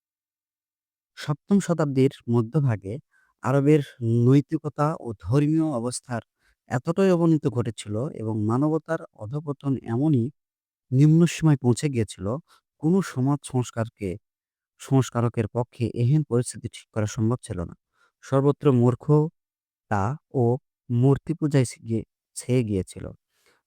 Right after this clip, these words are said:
চিরদিনের জন্য এই সমস্যা ও ফেতনা খতম করা সহ মূর্তি পূজার মূলোৎপাটন করে মানুষের মনের গহীনে একত্ববাদের বিশ্বাস স্থাপনের উদ্দেশ্যে আল্লাহ তাআলা বিশ্ববাসীর জন্য রহমত স্বরূপ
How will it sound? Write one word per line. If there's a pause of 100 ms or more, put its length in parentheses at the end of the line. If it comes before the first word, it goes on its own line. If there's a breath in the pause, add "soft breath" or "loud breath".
চিরদিনের
জন্য
এই
সমস্যা
ও
ফেতনা
খতম (480)
করা
সহ
মূর্তি
পূজার (420 soft breath)
মূলোৎপাটন
করে
মানুষের
মনের
গহীনে
একত্ববাদের
বিশ্বাস
স্থাপনের
উদ্দেশ্যে (440 loud breath)
আল্লাহ
তাআলা (320 soft breath)
বিশ্ববাসীর
জন্য
রহমত
স্বরূপ